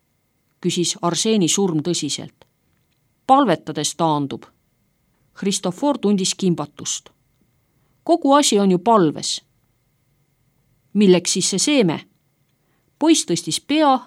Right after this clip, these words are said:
ja nägi, et Christophor muheleb. "Nõnda pajatab pärimus.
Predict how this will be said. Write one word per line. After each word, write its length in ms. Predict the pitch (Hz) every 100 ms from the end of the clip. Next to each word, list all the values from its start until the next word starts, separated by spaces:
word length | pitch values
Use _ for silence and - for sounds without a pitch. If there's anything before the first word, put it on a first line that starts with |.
| _
ja 140 | 160 160
nägi, 360 | 214 254 226
et 140 | 190 190
Christophor 560 | - 160 - 156 - 220
muheleb. 500 | 175 160 139 120 - - _ _ _ _ _ _ _ _ _ _ _ _
"Nõnda 340 | 226 370 349 226
pajatab 460 | 208 220 214 180 -
pärimus. 640 | 180 175 156 143 139 -